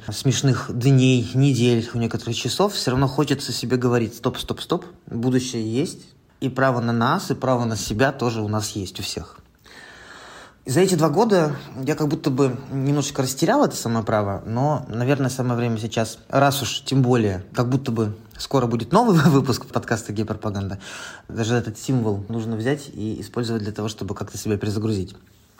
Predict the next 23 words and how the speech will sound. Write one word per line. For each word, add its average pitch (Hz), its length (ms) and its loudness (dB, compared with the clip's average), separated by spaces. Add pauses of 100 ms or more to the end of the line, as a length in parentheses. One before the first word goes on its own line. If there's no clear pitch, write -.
(680)
За 143 200 4
эти 165 200 2
два 147 120 4
года, 143 600 4
м, 117 340 -2
лично 131 340 2
я 117 220 4
поменял 113 320 2
две 107 140 -2
страны, 143 420 0
пожил 117 240 -2
в 110 80 -2
Грузии, 117 300 2
в - 20 0
Тбилиси, 107 460 -2
и 107 320 -4
сейчас 110 260 -4
живу 104 140 -4
в 107 40 -2
Вильнюсе, 170 480 2
скоро 110 220 -2
будет 107 160 0
год. 110 480 -2